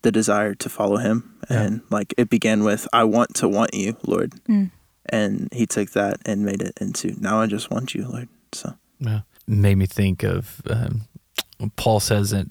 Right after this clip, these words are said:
Speaker 2: to the Corinthians, he says, "Follow me or imitate me as I imitate Christ, as I
Speaker 1: Yeah.
Speaker 2: follow Christ." And I, I think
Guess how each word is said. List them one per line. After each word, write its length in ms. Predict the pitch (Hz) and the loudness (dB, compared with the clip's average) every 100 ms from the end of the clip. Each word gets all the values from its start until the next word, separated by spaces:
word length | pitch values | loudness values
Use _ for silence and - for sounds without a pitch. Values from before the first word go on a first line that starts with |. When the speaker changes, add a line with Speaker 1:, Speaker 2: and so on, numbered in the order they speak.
| - - | -8 0
Speaker 2:
to 120 | 107 | 0
the 100 | 98 | 2
Corinthians, 640 | - 98 101 101 101 104 | 0 2 2 2 0 0
he 100 | - | -2
says, 440 | 101 107 101 - - _ _ _ | -2 -2 -2 -4 -10 _ _ _
"Follow 380 | - - 120 120 | -12 0 2 4
me 300 | 104 101 98 | 4 4 2
or 120 | 92 87 | 0 0
imitate 460 | 113 113 - 95 | 2 2 2 -2
me 280 | 101 101 98 | 0 0 0
as 160 | 98 104 | 0 0
I 240 | 95 104 - - | 0 0 -6 -4
imitate 400 | 104 98 - 90 | 0 0 -2 -8
Christ, 480 | - - - - - _ _ _ - | -4 -6 -6 -10 -14 _ _ _ -10
as 120 | 120 | -4
I 40 | - | -4
Speaker 1:
Yeah. 40 | |
Speaker 2:
follow 280 | - 104 98 | -2 -2 -4
Christ." 500 | - - 92 104 - | -4 -4 -4 -4 -4
And 160 | 98 110 - - - - _ - | -2 -2 -8 -20 -20 -20 _ -4
I, 140 | 104 104 101 | 0 2 2
I 40 | |
think 380 | - 101 - | 2 2 0